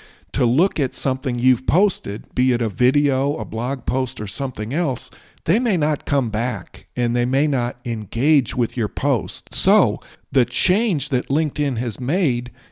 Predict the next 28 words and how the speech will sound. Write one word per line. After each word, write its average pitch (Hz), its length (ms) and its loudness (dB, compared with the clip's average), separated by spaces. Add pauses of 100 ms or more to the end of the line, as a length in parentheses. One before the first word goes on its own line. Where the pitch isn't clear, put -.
(160)
is 127 520 2 (100)
an 123 140 -2
advantage, 120 680 0
because 123 460 0
what 147 240 2
you 208 80 -4
can 156 180 -2
do 143 200 4
now 131 600 0
is 123 400 2 (340)
you 175 140 4
can 190 200 -2
actually 151 560 0
post - 640 2 (400)
a 131 380 4
YouTube 139 680 4
link 131 600 0 (280)
and 139 200 2
somebody 202 360 0
can 131 280 -2
watch 165 340 -2
the 143 80 -2
video 127 560 2 (320)
directly 151 640 0
on 151 300 -2
LinkedIn 135 840 -4 (120)
without 131 500 0
leaving. 113 640 -2